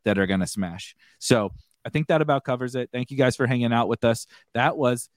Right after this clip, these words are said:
the week four Roto Underworld Stack Fest, and, uh, a lot to monitor. Make sure to check that weather on Sunday. Make sure to check all these inactives 'cause there's a lot of guys questionable.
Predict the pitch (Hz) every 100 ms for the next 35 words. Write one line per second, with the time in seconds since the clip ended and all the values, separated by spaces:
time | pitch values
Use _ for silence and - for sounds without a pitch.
0 | _ 117 113 110 - 101 120 131 - 120
1 | 113 113 110 _ - 107 107 101 101 107
2 | 101 104 98 98 - - 131 131 - 147
3 | 143 - _ 113 110 110 107 104 113 110
4 | 107 107 117 120 151 208 170 147 143 143
5 | 139 131 - - 131 - 147 143 151 -
6 | 131 120 139 165 180 196 - _ _ 131
7 | - 151 156 156 160 151 _ _ 117 -
8 | 120 - 135 131 131 131 127 127 123 -
9 | 127 - 101 92 101 117 113 110 110 -
10 | 113 - 113 101 104 -